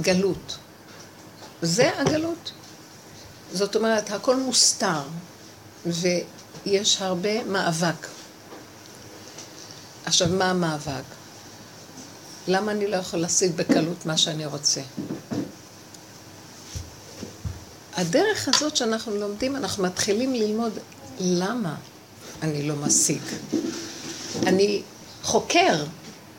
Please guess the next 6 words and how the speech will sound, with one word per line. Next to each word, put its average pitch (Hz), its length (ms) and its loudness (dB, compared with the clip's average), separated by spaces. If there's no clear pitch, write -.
מה 240 220 6
היה 359 240 6
החטא? - 540 4
ומה 196 640 2
הסיפור 311 540 6
הזה? 180 280 4